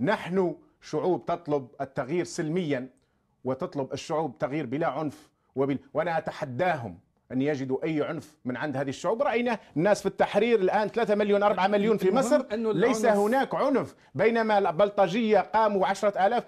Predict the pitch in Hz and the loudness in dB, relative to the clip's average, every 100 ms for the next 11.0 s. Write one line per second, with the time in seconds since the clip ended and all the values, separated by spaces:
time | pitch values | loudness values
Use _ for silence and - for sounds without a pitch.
0 | - - 214 190 175 170 131 104 _ _ | -8 -2 0 0 -2 -2 -4 -8 _ _
1 | _ - 151 190 131 - 110 - _ 127 | _ -2 2 4 2 -2 -18 -20 _ 0
2 | 147 175 233 165 - - 160 202 170 190 | 2 2 0 -4 -14 -4 0 0 -2 -2
3 | 185 185 185 214 214 _ - 143 220 220 | -2 -2 0 -2 -6 _ -4 0 0 -2
4 | 185 185 185 175 190 180 - _ _ - | -4 -2 -2 -2 -2 -6 -16 _ _ -8
5 | 151 156 160 170 143 190 147 - 170 160 | -2 -2 -2 -4 -2 -4 -4 -6 -4 -2
6 | 139 135 180 175 - 135 147 139 175 - | -2 -2 -4 -8 -4 -2 -2 -2 -4 -6
7 | - 151 156 180 139 139 139 151 151 151 | -4 -2 0 0 -2 -4 -4 -4 -4 -4
8 | 147 170 - 139 139 156 151 170 220 - | -4 -6 -4 -6 -4 -6 -6 -4 -4 0
9 | 285 311 - 220 214 247 - - 143 175 | 0 2 0 -4 -2 -4 -4 -10 -6 -2
10 | 240 311 123 120 147 175 190 - 196 143 | 0 0 -4 -6 -4 -2 -2 0 0 0